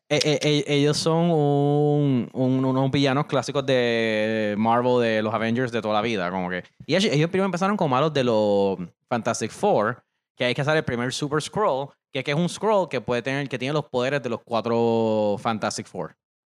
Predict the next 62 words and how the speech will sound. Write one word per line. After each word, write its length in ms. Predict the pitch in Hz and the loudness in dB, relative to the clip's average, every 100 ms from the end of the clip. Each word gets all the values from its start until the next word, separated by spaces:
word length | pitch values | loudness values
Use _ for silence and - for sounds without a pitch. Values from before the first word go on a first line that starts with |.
| _ _ _ _ _ _ _ - _ _ _ _ | _ _ _ _ _ _ _ -20 _ _ _ _
Entonces, 280 | - 156 | 0 0
como 120 | 180 151 | 2 2
que 60 | |
hay 180 | 139 143 | 2 2
algunos 340 | 147 156 170 | 2 2 0
Skrulls 240 | - 208 - | 0 -2 0
que 60 | |
además 180 | 131 120 | -2 -2
de 100 | 135 | -4
shapeshifting 520 | - 185 180 165 131 | -6 -8 -8 -8 -10
pueden 280 | 117 113 123 | -6 -6 -4
como 240 | 147 131 117 | -4 -4 -4
que 140 | 117 | -2
lo, 320 | 117 107 101 - _ 107 | -2 -2 -4 -10 _ -12
lo, 180 | 110 | -10
genéticamente 540 | 90 135 123 139 165 190 | -6 -6 -6 -4 -4 -4
eso 120 | 190 | -6
les 120 | 135 113 | -6 -10
meten 320 | - 135 147 151 | -8 -4 -4 -4
poderes. 460 | 135 135 123 107 - - | -4 -2 -2 -6 -10 -16
So, 100 | - | -2
él 80 | 139 | -2
supone 140 | 139 190 | 0 -2
que 40 | |
es 80 | 180 | 0
algo 160 | 151 | 0
así, 160 | 156 139 | -2 -2
él 120 | 131 | 0
como 200 | 165 143 | 0 0
que 100 | 120 | -2
puede 220 | 104 135 | -2 -2
shapeshift, 440 | 151 196 208 175 - | -2 -2 -2 -4 -4
pero 240 | 135 123 | -2 0
creo 160 | 131 147 | 0 0
que 80 | 156 | 0
él 80 | 143 | -2
tiene, 200 | 151 131 | -2 0
o 20 | |
sea, 260 | 131 120 | 0 0
él 60 | 135 | -2
es 60 | 151 | -2
más 320 | 139 143 135 | -2 -4 -4
que 120 | 127 | -6
lo, 160 | 117 113 | -4 -6
o 180 | 113 101 | -8 -8
sea, 120 | 117 | -6
él 60 | |
no 80 | 120 | -6
es 40 | 151 | -8
un 40 | |
Skrull, 400 | - 143 131 135 | -8 -10 -6 -6
porque 180 | 117 117 | -6 -6
ellos 120 | 117 | -4
nada 120 | 147 156 | -4 -6
más 60 | 143 | -4
pueden 260 | 135 143 | -4 -4
cambiar 320 | 139 120 117 | -4 -4 -4
su 260 | - 113 107 | -4 -6 -8
cara 280 | 107 104 98 | -6 -4 -4
y 80 | 110 | -6
eso, 180 | 131 95 | -10 -10
¿no? 220 | 95 | -12